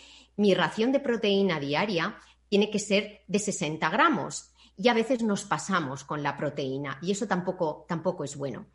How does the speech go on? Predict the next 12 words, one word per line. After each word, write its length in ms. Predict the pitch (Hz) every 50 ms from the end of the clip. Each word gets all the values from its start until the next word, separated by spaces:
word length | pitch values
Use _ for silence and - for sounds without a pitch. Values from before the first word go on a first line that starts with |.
| _ - - - - _
Y, 80 | 302
por 160 | - - 302 285
supuesto, 640 | - 294 - 285 302 302 - - 247 262 311 -
el 160 | - 202 180 -
complemento 640 | 190 175 175 175 165 160 156 175 208 233 226 240
ideal 420 | 247 226 254 254 233 220 220 233 233 - - -
son 400 | - - - - 240 196 180 165 - - - _ - - _ _ _ _ _ _ _ _
el 200 | - 190 180 165
aporte 460 | 156 143 - - 190 202 202 202 240 240
que 100 | 247 240
nos 220 | 240 240 226 208
dan 280 | 196 202 208 226 233